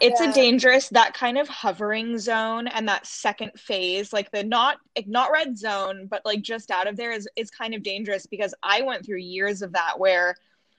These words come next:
Speaker 1: when I was, like, really, really, like, sick, sick, sick, like, looked like I couldn't go another day and was,
Speaker 2: Right,
Speaker 1: like,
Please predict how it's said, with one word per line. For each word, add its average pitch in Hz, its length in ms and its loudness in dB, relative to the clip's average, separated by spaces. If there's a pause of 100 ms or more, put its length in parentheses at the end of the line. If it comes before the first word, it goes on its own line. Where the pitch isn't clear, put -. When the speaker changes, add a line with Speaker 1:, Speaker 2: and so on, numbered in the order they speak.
(120)
Speaker 1:
when 240 160 4
I 269 160 8
was, 277 220 -4
like, 170 200 -2
really, 247 560 -6
really, 311 640 -6
like, 196 540 -2
sick, - 460 -6
sick, 240 260 -6
sick, 208 360 -4 (420)
like, 208 260 0 (140)
looked 220 320 -6
like 208 160 0
I 202 100 2
couldn't 208 300 -6
go 190 220 2
another 185 320 -2
day 185 440 -2
and 247 140 2
was, 226 100 0
Speaker 2:
Right, 214 60 -8
Speaker 1:
like, 185 220 -6